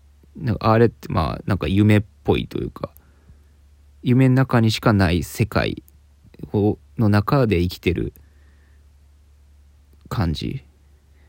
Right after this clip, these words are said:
漫画ってそれは結構ね、表現できる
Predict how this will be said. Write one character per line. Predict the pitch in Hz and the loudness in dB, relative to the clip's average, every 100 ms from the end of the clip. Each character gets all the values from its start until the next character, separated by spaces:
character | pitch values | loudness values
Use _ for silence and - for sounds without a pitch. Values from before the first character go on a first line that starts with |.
| _ _ _ _ _ _ _ _ _ _ _ _ _ _ _ _ _ _ _ _ _ _ _ - _ _ _ _ _ - _ _ - _ _ _ _ _ _ | _ _ _ _ _ _ _ _ _ _ _ _ _ _ _ _ _ _ _ _ _ _ _ -20 _ _ _ _ _ -20 _ _ -20 _ _ _ _ _ _
漫 | - 175 | -2 0
画 | 185 | 0
っ | 190 | -2
て | 92 | -4
そ | - | 0
れ | 92 | 0
は | |
結 | 90 90 | 0 -4
構 | - | -6
ね、 | 95 92 | -6 -2
表 | 87 87 | -2 -2
現 | - | -4
で | - | -6
き | - | -8
る | - - | -8 -8